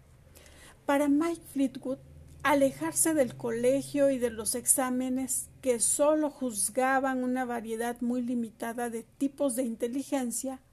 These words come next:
fue el camino hacia el éxito. "Mis padres vieron que sin duda la luz que iluminaba a esta pequeña y divertida criatura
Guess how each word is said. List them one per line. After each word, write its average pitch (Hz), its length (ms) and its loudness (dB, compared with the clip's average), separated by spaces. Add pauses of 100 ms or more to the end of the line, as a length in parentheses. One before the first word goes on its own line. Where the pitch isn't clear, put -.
(440)
fue 294 240 2
el 311 160 2
camino 277 720 4 (160)
hacia 254 420 4
el 233 140 -6
éxito. - 500 -8 (1000)
"Mis 233 260 -2
padres 269 500 2
vieron 254 380 0
que 262 160 -2
sin 285 320 4
duda 254 320 0
la 247 220 0
luz 294 360 -2
que 320 140 0
iluminaba 247 880 -2
a 240 180 -8
esta 254 440 -2
pequeña 269 560 0
y 254 60 0
divertida 226 800 -6
criatura 247 760 -2